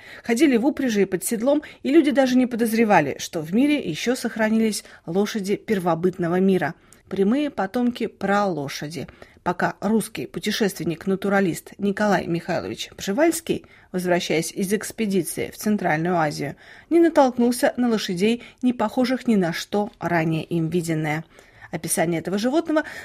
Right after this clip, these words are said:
затем составили в Зоологическом музее Санкт-Петербурга. Так научный мир узнал о последней на планете дикой лошади. Почти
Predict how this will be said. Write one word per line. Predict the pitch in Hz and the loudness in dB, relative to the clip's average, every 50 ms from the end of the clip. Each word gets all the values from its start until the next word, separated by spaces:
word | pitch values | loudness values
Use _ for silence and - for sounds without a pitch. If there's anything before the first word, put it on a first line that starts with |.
| - - | -2 2
затем | 254 262 247 - 339 339 311 302 | 4 4 6 6 6 6 4 4
составили | - 320 294 285 - - 269 269 254 269 254 254 - - | 6 6 6 6 4 2 2 2 2 2 2 0 0 -2
в | 233 | -2
Зоологическом | 226 240 240 233 220 214 185 180 185 - - - - 208 202 | 2 2 4 4 4 2 2 0 -2 -2 -4 -4 -2 0 2
музее | 202 202 202 170 165 165 156 170 | 2 2 2 2 2 0 0 0
Санкт-Петербурга. | - - 165 147 165 170 - 165 165 - 170 165 180 175 175 170 175 156 143 - _ _ _ _ _ _ | -2 -2 -2 -4 -4 -4 -6 -8 -4 -2 -2 -2 0 -2 -2 -2 -2 -6 -6 -8 _ _ _ _ _ _
Так | - 165 165 - - | 0 2 2 0 -4
научный | 175 139 110 165 - - 220 220 | -6 -6 -6 -6 -6 -2 0 2
мир | 277 339 339 - - - - - - | 2 2 2 0 -6 -18 -16 -6 -2
узнал | 202 190 175 196 220 247 277 285 - | -2 0 2 2 2 2 2 0 -2
о | - 190 | -4 -4
последней | - - 139 170 - - - 196 226 226 233 247 247 240 - | -2 -2 -2 -2 -4 -2 -2 0 0 0 0 0 -2 0 -2
на | 214 196 | -4 -6
планете | 196 - 160 131 143 151 160 151 - - - - - - - | -4 -4 -6 -4 -4 -4 -4 -4 -6 -6 -8 -8 -8 -10 -12
дикой | 156 165 160 160 147 - - 147 135 - - | -12 -8 -8 -8 -6 -6 -8 -8 -8 -10 -10
лошади. | - 160 151 147 147 - - 135 - - 95 135 185 - _ _ _ _ _ - - - - - - - - | -8 -6 -6 -6 -6 -6 -8 -10 -10 -10 -10 -12 -12 -16 _ _ _ _ _ -20 -20 -20 -20 -20 -20 -6 -2
Почти | - 226 226 - - - 320 | 0 0 2 2 2 2 2